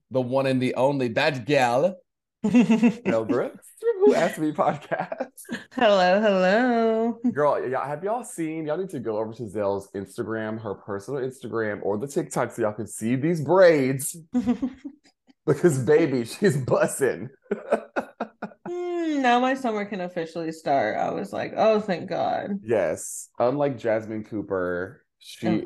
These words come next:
Speaker 1: is a hot, yummy wife who is out here and having a good time.
Speaker 2: Lord, I don't even have time to get into Missus Cooper.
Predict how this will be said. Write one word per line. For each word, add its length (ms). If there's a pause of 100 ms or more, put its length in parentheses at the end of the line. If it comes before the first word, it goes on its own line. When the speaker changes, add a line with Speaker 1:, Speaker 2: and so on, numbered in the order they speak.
Speaker 1:
is 600
a 200
hot, 600
yummy 340
wife 460 (240)
who 140
is 180
out 180
here 220
and 100
having 320
a 40
good 200
time. 400 (220)
Speaker 2:
Lord, 600
I 140
don't 160
even 160
have 160
time 220
to 40
get 140
into 180
Missus 360
Cooper. 600